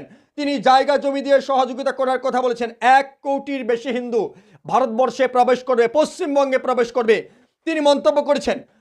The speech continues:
তবে কি বাংলাদেশে হিন্দুরা এতটাই অসহায় রয়েছে?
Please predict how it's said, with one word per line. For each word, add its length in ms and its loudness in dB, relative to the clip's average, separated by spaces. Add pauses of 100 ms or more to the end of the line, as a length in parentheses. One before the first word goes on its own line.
(200)
তবে 260 4
কি 160 -2 (300)
বাংলাদেশে 580 -2 (420)
হিন্দুরা 360 0 (280)
এতটাই 400 2 (180)
অসহায় 420 0
রয়েছে? 320 0